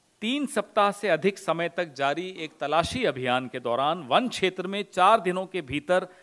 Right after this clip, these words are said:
आतंकियों के साथ दो बड़ी मुठभेड़ों में नौ सैनिक शहीद हुए थे। अगस्त दो हज़ार इक्कीस में राजौरी में एक घर पर ग्रेनेड हमला हुआ, एक नाबालिग लड़के की मौत हुई और अन्य कई घायल हुए।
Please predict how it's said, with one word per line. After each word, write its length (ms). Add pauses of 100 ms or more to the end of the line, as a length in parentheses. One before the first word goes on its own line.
(140)
आतंकियों 520
के 140
साथ 280
दो 300
बड़ी 220
मुठभेड़ों 520
में 220 (140)
नौ 340
सैनिक 400 (100)
शहीद 340
हुए 200 (120)
थे। 40 (600)
अगस्त 380
दो 140
हज़ार 260
इक्कीस 400
में 160
राजौरी 420
में 160
एक 120
घर 260 (320)
पर 120
ग्रेनेड 380
हमला 220
हुआ, 400 (280)
एक 140
नाबालिग 440
लड़के 280
की 140
मौत 320
हुई 160 (300)
और 120
अन्य 220
कई 180
घायल 280
हुए। 180